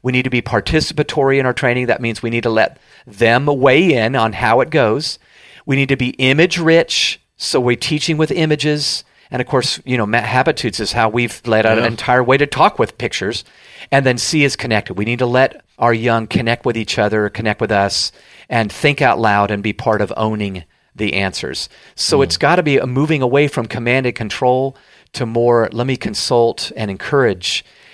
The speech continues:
Speaker 1: And I know that sounds so cheesy to people. I'm sure you don't wanna be a therapist and so forth, but in many ways, we've got to have those soft skills as leaders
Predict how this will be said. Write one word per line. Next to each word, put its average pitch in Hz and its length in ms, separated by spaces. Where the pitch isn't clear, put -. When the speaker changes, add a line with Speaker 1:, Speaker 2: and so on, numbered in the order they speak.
Speaker 1:
And 127 120
I 127 60
know 147 200
that 147 160
sounds 113 320
so 147 320
cheesy 151 540
to 143 80
people. 127 600
I'm 117 200
sure 120 560
you 113 160
don't 120 160
wanna 120 140
be 120 100
a 110 80
therapist 113 640
and 101 180
so - 160
forth, 117 240
but 117 180
in 127 180
many 151 220
ways, 127 260
we've 110 140
got 127 240
to 135 80
have 123 240
those 113 220
soft 110 260
skills 107 320
as - 260
leaders 117 840